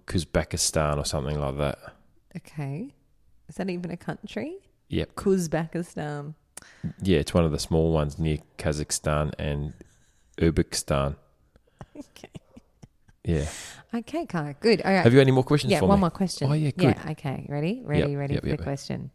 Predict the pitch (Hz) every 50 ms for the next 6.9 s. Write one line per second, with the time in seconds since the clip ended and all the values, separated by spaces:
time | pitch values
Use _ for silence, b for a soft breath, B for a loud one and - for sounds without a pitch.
0 | - - - - - b b b b b b b _ - 190 180 196 226 247 254
1 | 226 - 214 254 277 311 320 311 269 202 - 185 170 156 147 147 147 147 - -
2 | - - 180 170 170 156 165 160 - - 160 156 147 147 143 139 135 135 139 -
3 | 160 160 - - - - 123 127 127 - - - - - - - _ _ _ _
4 | _ _ _ _ _ _ _ _ _ _ _ - 165 165 160 156 147 135 139 -
5 | 143 147 170 226 277 254 170 170 - - - 175 180 220 262 285 - - 175 156
6 | 143 160 156 - - 147 143 139 - - 135 135 135 127 123 135 -